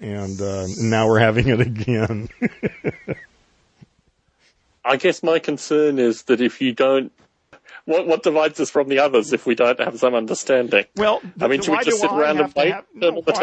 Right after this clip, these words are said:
Speaker 2: television
Speaker 1: why
Speaker 2: and
Speaker 1: do
Speaker 2: hope?
Speaker 1: you and I have to have the same understanding? Why can't we all work together? You have, you know, some, we can't all do everything. We have to pick
Speaker 2: I understand
Speaker 1: some
Speaker 2: that.
Speaker 1: part
Speaker 2: Understand.
Speaker 1: and work on it.
Speaker 2: I'm not arguing that we should. I'm just arguing
Speaker 1: Oh, okay.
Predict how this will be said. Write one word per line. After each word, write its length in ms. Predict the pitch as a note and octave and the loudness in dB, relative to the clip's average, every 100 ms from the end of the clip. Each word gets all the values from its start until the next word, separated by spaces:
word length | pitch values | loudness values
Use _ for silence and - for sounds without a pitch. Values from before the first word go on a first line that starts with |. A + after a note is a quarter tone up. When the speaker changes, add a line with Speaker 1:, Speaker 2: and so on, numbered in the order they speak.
| D3+ | 0
Speaker 2:
television 320 | - - F#3+ | -2 0 0
Speaker 1:
why 80 | G3+ | 2
Speaker 2:
and 80 | |
Speaker 1:
do 60 | G3+ | 2
Speaker 2:
hope? 140 | D#3+ | 2
Speaker 1:
you 160 | F#3+ G3 | 2 -2
and 100 | F3 | -2
I 140 | F3 E3+ | -4 -4
have 240 | D3+ D3+ | -6 -8
to 80 | C#3 | -10
have 200 | C3+ C#3 | -10 -10
the 60 | B2+ | -12
same 420 | - E3 D3+ D3 | -8 -6 -6 -8
understanding? 680 | B2 B2 B2+ C3+ C#3 C3 G2 | -8 -8 -8 -6 -6 -6 -4
Why 140 | A#2 | -4
can't 320 | - C3+ - - _ _ - - | -4 -4 -6 -10 _ _ -20 -6
we 180 | B2 A#2+ | 0 2
all 240 | B2 C3 | 4 2
work 240 | B2 A#2+ - | 4 2 0
together? 420 | A2+ A#2 C3+ G#2 | -2 2 2 0
You 280 | G2+ D3 E3+ | 2 2 4
have, 320 | D3+ C3 A2+ _ _ | 2 0 -4 _ _
you 100 | D3 | 0
know, 160 | D#3+ B2+ | 2 2
some, 340 | D#3 D#3+ F#3 - - - _ | 2 -2 -2 -10 -20 -20 _
we 180 | - D3+ | -8 -6
can't 340 | E3+ G#3 A#3 - | -2 0 0 2
all 320 | D#3 D#3+ D#3 | 2 4 2
do 320 | C3+ C#3 E3 | 2 2 4
everything. 640 | E3+ G#3+ A#3 G#3+ B2+ F2 F2+ | 2 0 -2 -4 -4 -4 -4
We 60 | |
have 100 | D3+ - | -6 -8
to 60 | |
pick 340 | - - G#3+ - | -8 -4 -4 2
Speaker 2:
I 80 | A#2 | 2
understand 380 | C#3+ - G3 A3+ | 2 0 0 2
Speaker 1:
some 80 | |
Speaker 2:
that. 100 | G2 | 0
Speaker 1:
part 260 | C3+ A#2+ C3+ | -2 -8 -2
Speaker 2:
Understand. 300 | B2 C#3+ E3+ | 0 0 0
Speaker 1:
and 180 | G3 F3+ | 0 -2
work 20 | |
on 160 | A#2+ E2+ | -12 -8
it. 60 | E2 | -4
Speaker 2:
I'm 120 | C#3 | -2
not 140 | F3+ | 0
arguing 600 | E3+ F3 E3 D#3 D3+ D3 | 0 0 -2 -2 -2 0
that 80 | C#3 | 0
we 120 | C#3 B2 | 0 -2
should. 440 | - A#3+ G#2 - - | -2 -2 -2 -2 -2
I'm 120 | A#2 | 0
just 100 | A#2 | 2
arguing 540 | D3+ D3 D#3 C#3 B2+ | 0 2 2 2 0
Speaker 1:
Oh, 40 | |
okay. 80 | A2 | -6